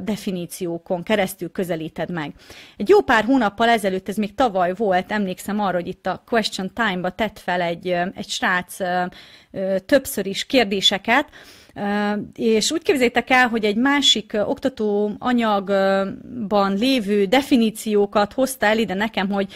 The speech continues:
hogy ez mit jelent. Tehát, ö, ott konkrétan igeidőket írtak le ilyen,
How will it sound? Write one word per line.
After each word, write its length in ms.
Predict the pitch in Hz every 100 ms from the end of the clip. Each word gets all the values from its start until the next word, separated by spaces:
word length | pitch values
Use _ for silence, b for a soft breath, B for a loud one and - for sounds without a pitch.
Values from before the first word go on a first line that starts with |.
| B B
hogy 140 | - 233
ez 120 | 240
mit 240 | 277 262
jelent. 560 | 240 202 170 160 175 - _
Tehát, 240 | - 190 -
ö, 120 | 190
ott 180 | - -
konkrétan 460 | 285 269 220 220
igeidőket 800 | 214 196 190 180 180 - 180 - - -
írtak 400 | 214 220 190 190
le 160 | 214
ilyen, 400 | 185 170 170 165